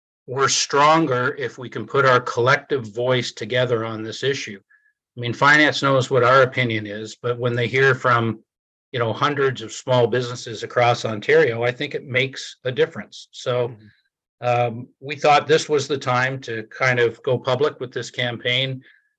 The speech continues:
Speaker 1: involve consumers, involve the breweries. And, you know, so far it's working well,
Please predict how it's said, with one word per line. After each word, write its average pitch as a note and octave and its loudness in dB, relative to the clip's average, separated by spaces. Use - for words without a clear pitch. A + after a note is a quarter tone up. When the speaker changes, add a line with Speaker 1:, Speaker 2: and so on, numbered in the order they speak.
Speaker 1:
involve A#2+ 0
consumers, D3+ 0
involve A#2 -4
the G#2+ -14
breweries. C3+ -6
And, A#2 -2
you B2+ -8
know, A#2+ -6
so C#3+ -2
far C3+ 2
it's A#2+ -4
working B2+ -6
well, C#3 -2